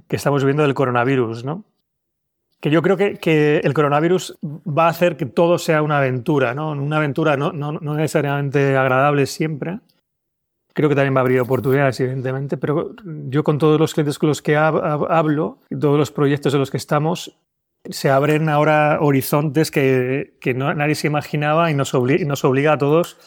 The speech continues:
a replantearnos muchas, muchas cosas, ¿no? El cómo vamos a, a llevar los negocios,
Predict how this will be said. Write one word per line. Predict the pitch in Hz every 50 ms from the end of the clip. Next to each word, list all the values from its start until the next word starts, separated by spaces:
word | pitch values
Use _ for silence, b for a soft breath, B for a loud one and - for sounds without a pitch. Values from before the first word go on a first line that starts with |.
| b _
a | - - 131
replantearnos | 135 147 123 135 139 135 127 117 127 131 135 139 156 147 131 135
muchas, | 135 139 143 131 - 175 151 143 135 127 127 117 117 117 - - -
muchas | 220 147 143 131 - 160 139 -
cosas, | - - 151 - 160 135 110
¿no? | 117 170 180
El | 156 127
cómo | 143 139 143
vamos | 139 139 139 135 -
a, | 151 135 135 127 127 135 -
a | - 147
llevar | 139 139 131 139 143
los | 131 139 135 117 135
negocios, | 135 131 143 147 143 - 156 151 151 156 156 160 156 - - -